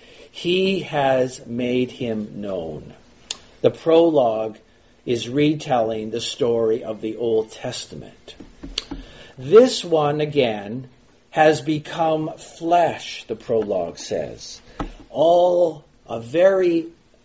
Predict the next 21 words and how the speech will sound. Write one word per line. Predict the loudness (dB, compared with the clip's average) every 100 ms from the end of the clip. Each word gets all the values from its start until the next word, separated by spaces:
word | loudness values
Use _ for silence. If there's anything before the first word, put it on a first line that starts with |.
| -20
seeable | -14 -10 -8 -8 -4 0 4 4 2 -6 -8 -12 _
flesh, | -20 -8 -4 -4 -4 -14 -16 -16 -18 -18 -2
very | 4 4 4 2 0
seeable. | -2 -10 -8 -4 -2 -4 -10 -14 -20 -20 -20 -20 -20 -20 -20 -20 -18 -16 -16 -20 -20 -6
Jesus | 2 2 2 -2
became | -4 -6 -4 0 2 2 0 -2
our | 2 4 4 0
very | 2 2 4 2 0
self. | -8 -6 -4 -6 -10 -2
I | 0
can | 0 -4
see | -4 -4
you | 0 0 0
today. | -4 -6 -6 -6 -10 -18 _
You | -6 -4
can | -4 -4 -4
see | -6 -6 -2 0 0
me. | 0 0 -2 -8 -16 -20 -20 -20 -20 -20 -20 -4
Jesus | 0 2 2 0 0 -6 -14 -18 _ -20 -2
was | 2 2 2
God | -2 0 2 2 0 -4